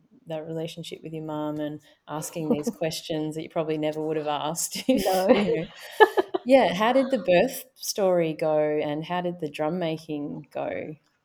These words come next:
Speaker 1: in that process? And do you feel from having that process that you've deepened again with your mother within that?
Speaker 2: <laughs>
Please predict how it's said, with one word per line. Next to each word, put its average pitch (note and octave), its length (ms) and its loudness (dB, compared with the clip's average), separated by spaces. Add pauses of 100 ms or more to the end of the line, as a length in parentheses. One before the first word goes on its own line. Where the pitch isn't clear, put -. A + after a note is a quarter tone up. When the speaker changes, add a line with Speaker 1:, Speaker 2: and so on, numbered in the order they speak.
(100)
Speaker 1:
in D3+ 120 -10
that C#3+ 180 -10
process? D3 560 -10
And D3+ 100 -6
do E3 80 -6
you F3 220 -4
feel D#3+ 680 -2
from D3+ 160 -10
having D#3 380 -6
that D3+ 160 -6
process D3+ 640 -6
that D#3 100 -8
you've D3 220 -10 (220)
deepened D3+ 500 -6
again D3+ 380 -2
with D3 140 -4
your D3+ 120 -6
mother C#3+ 480 -8 (1120)
within D3+ 380 -6
that? - 240 -12 (1040)
Speaker 2:
<laughs> - 720 2